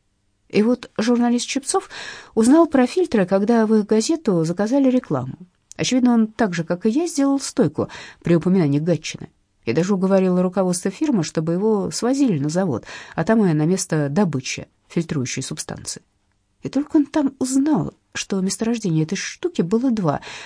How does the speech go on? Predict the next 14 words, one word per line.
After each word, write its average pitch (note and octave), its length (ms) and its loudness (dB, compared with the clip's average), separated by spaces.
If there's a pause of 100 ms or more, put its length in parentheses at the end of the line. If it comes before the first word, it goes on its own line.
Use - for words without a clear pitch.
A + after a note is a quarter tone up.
(160)
но G#3 180 4
когда G#3+ 360 2
делали F#3 540 0
радиационный F#3+ 560 0
анализ, D4+ 600 2
то G3+ 220 4
во F#3 80 -2
втором D4 340 0
месторождении D#3+ 640 2 (340)
был A#3 180 4
замечен A#3 440 2
сильный A#3 360 2
радиоактивный G#3 600 -2
фон. - 260 -10